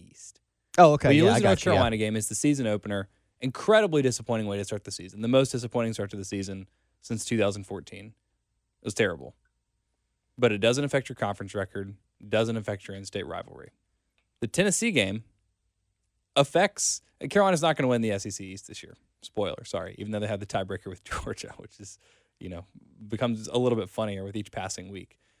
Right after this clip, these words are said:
Speaker 1: But that's a program against which you are measuring yourself. Carolina needs to, if they wanna be making progress, the progress that, you know, they, they did make by bumping their head up against that ceiling and beating Georgia and by riding the ship against Kentucky,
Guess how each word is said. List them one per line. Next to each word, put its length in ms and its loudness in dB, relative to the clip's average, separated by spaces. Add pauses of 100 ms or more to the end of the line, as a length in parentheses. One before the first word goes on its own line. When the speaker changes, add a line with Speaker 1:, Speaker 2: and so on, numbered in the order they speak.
(140)
Speaker 1:
But 180 6
that's 260 4
a 60 -2
program 580 0 (220)
against 460 0
which 260 0
you 80 4
are 80 4
measuring 520 -6
yourself. 460 -14 (460)
Carolina 400 4
needs 300 2
to, 180 0
if 80 0
they 80 6
wanna 220 2
be 80 -2
making 300 -2
progress, 480 2
the 100 -2
progress 420 2
that, 220 0 (260)
you 80 0
know, 80 4
they, 160 6
they 180 4
did 240 4
make 300 -4
by 220 4 (260)
bumping 440 2
their 120 2
head 140 4
up 100 2
against 220 -4
that 160 0
ceiling 260 -2
and 140 -6
beating 240 -2
Georgia 420 -2
and 280 -2 (280)
by 400 2 (300)
riding 340 4
the 80 2
ship 240 -2
against 240 -4
Kentucky, 560 -8